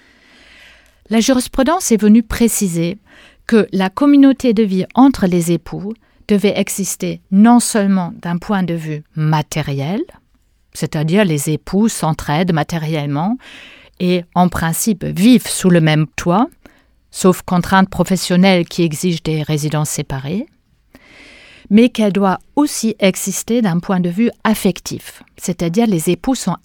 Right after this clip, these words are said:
affectivement attachés l'un à l'autre. Ce qui résulte notamment d'un arrêt de la Cour de cassation du dix octobre deux mille douze. S'il apparaît que la déclaration de nationalité a été souscrite alors que cette condition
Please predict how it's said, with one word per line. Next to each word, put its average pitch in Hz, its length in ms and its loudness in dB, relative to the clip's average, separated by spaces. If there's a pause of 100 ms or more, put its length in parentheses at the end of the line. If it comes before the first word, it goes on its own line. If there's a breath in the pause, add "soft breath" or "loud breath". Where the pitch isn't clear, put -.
affectivement 180 1040 -2
attachés 170 560 -4 (100)
l'un 180 200 2
à 170 160 0
l'autre. - 420 -6 (720 soft breath)
Ce - 160 -12
qui - 160 -2
résulte 170 420 2
notamment 185 400 2
d'un 160 180 0
arrêt 156 400 0
de 175 120 -2
la 160 120 -4
Cour 170 140 -8
de 156 80 -6
cassation 160 500 -2
du 165 180 2
dix 185 260 -4
octobre 190 480 -2
deux 165 100 -2
mille 170 220 0
douze. 147 340 -6 (1400 loud breath)
S'il 311 240 4
apparaît 277 400 2
que 196 120 -6
la 170 180 -2
déclaration 233 720 2
de 214 120 6
nationalité 190 880 0
a 175 160 -4
été 175 200 -10
souscrite - 680 -8
alors 196 260 0
que - 100 -6
cette - 280 -8
condition 254 640 0